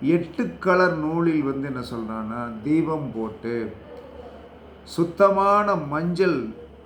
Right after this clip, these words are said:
மஞ்சள், ம-, மஞ்சள் பிளஸ் சாம்பிராணி புகை என்ன சொல்றான்னா வந்து சுத்தமான மஞ்சள் வந்து என்ன சொல்லணும், மஞ்சள், மஞ்சள் சாம்பிராணி புகை கண்டிப்பாக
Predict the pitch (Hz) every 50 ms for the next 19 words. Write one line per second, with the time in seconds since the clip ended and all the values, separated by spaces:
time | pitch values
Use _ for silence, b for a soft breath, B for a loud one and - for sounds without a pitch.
0 | - - 127 139 151 165 156 180 175 165 151 143 131 117 110 107 - - - -
1 | 131 139 139 135 123 127 151 156 156 143 165 180 190 196 - - - - - -
2 | - 147 151 147 143 - - - - 135 143 156 175 170 175 175 170 156 151 147
3 | 131 143 - 131 131 123 147 147 143 135 131 - - - - - - - - 135
4 | 135 139 123 131 123 117 113 117 113 110 110 113 127 147 170 196 156 - 135 123
5 | - 151 147 147 151 160 165 165 160 135 123 131 135 143 139 151 147 135 127 123
6 | 123 123 120 117 113 - 117 110 110 107 113 120 123 120 131 139 147 143 131 117
7 | 113 117 120 127 127 117 131 131 131 147 185 220 - - B B B B B B
8 | B B B - 151 151 170 180 175 180 175 170 165 160 156 139 - - 135 139
9 | 135 135 127 123 120 113 113 107 104 104 101 - - - - - - - - -
10 | - - - 135 127 123 120 - 131 131 127 131